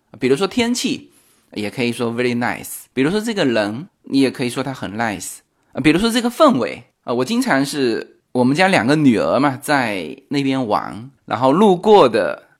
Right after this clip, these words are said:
呃，一些美国人就看到这个场景，啊，两个小孩可能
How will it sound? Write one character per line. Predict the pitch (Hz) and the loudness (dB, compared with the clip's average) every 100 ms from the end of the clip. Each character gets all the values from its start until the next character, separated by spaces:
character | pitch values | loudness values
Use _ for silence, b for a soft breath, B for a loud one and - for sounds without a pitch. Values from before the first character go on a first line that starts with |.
| _ | _
呃， | - | -4
一 | 127 | -2
些 | 147 | 0
美 | 139 120 98 | 0 0 0
国 | 120 | 0
人 | 110 104 | 0 -4
就 | |
看 | 110 - 175 | -4 -2 2
到 | 156 | 2
这 | 147 | 0
个 | 131 | -4
场 | - 90 98 170 | -4 -6 -4 -4
景， | 170 - _ | -6 -10 _
啊， | 110 | -12
两 | 101 107 | -10 -6
个 | 120 | -6
小 | 131 98 | -4 -4
孩 | 107 98 101 117 - _ _ | -4 -4 -4 -10 -16 _ _
可 | 107 | -8
能 | 107 113 127 | -4 -4 -4